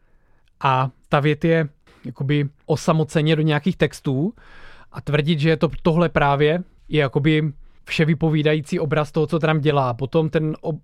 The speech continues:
obraz Spojených států současných vypadá hrozně apokalypticky. Jo, když si vezmeme například z posledních týdnů,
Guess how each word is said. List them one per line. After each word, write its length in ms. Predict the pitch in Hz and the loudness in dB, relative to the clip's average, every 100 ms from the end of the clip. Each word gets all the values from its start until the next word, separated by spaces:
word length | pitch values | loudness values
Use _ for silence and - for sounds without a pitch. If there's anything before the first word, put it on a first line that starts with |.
| - | -12
obraz 340 | 165 151 156 | -4 -2 -2
Spojených 360 | - 156 160 156 | 0 0 0 0
států 320 | 160 143 165 | -2 -2 -2
současných 640 | - 151 160 - 160 156 - | -2 -2 -2 0 -2 -2 -6
vypadá 340 | 151 147 151 | -4 -2 0
hrozně 280 | 156 151 165 | 2 2 0
apokalypticky. 840 | 160 160 151 139 - 127 - 147 247 _ - - - - _ - | -4 -4 -2 -2 -4 -8 -2 -2 -2 _ -20 -20 -20 -20 _ -6
Jo, 140 | 131 | -2
když 320 | 151 147 - | 0 -2 -4
si 160 | - 151 | -8 -4
vezmeme 400 | 135 143 139 139 | -2 0 0 0
například 540 | 135 - - 143 139 | -2 -6 -2 -2 -2
z 80 | - | -6
posledních 400 | - 139 139 139 | -10 -6 -2 -4
týdnů, 460 | - 139 139 143 | -4 -4 -2 -2